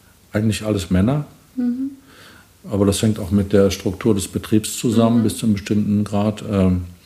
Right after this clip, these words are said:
Speaker 1: und ich habe immer gedacht, dass ich vier Lehrer hatte. Kaskel, also Christoph Kaskel, äh, Mauricio Kagel, Ernst Wendt, der ist nicht so bekannt, ein Regisseur, Theaterregisseur, aber da konnte ich an Münchner Kammerspielen schon mitarbeiten,
Speaker 2: Mhm.
Speaker 1: sehr früh,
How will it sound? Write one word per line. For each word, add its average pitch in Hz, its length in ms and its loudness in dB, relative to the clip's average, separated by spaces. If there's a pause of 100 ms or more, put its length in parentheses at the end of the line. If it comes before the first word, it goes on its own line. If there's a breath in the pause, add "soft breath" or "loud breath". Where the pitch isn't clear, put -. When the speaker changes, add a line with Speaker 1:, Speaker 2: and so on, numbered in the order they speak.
(140)
Speaker 1:
und 98 260 0
ich - 180 -6
habe - 200 0
immer 117 160 2
gedacht, 107 240 2
dass 98 140 -4
ich 98 120 -2
vier 107 280 4
Lehrer 98 600 2 (520)
hatte. 123 500 -2 (680 loud breath)
Kaskel, 135 680 2
also 98 160 -2
Christoph 98 380 -2
Kaskel, 139 520 -4 (140)
äh, 101 160 0 (420 loud breath)
Mauricio 104 400 2
Kagel, 113 640 2 (360 loud breath)
Ernst 110 460 2
Wendt, 117 500 0
der 110 60 -8
ist 98 160 -10
nicht 98 140 -2
so 101 100 -6
bekannt, 107 400 -6
ein 107 40 -4
Regisseur, 95 600 -2
Theaterregisseur, 113 800 -6
aber 104 160 2
da 98 140 2
konnte 104 460 -4
ich 101 100 -4
an 101 120 2
Münchner 104 280 2
Kammerspielen 98 600 0
schon 92 200 0
mitarbeiten, 95 600 0
Speaker 2:
Mhm. 95 40 0
Speaker 1:
sehr 90 200 -2
früh, 101 340 -2